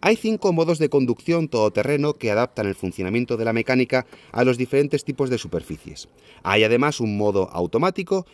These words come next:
y otro que permite una configuración personalizada de multitud de parámetros. Por ejemplo, podemos bloquear a voluntad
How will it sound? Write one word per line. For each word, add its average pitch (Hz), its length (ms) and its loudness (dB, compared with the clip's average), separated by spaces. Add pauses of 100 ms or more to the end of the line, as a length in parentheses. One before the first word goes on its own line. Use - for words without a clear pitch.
(120)
y 147 140 4
otro 214 260 4
que 147 100 0
permite 135 400 2
una 131 140 2
configuración 123 720 -2
personalizada 120 840 -2
de 151 80 2
multitud 113 400 0
de 107 80 2
parámetros. 73 580 -10 (380)
Por 131 160 4
ejemplo, 107 360 -2
podemos 117 420 2
bloquear 117 400 2
a - 20 4
voluntad 110 440 2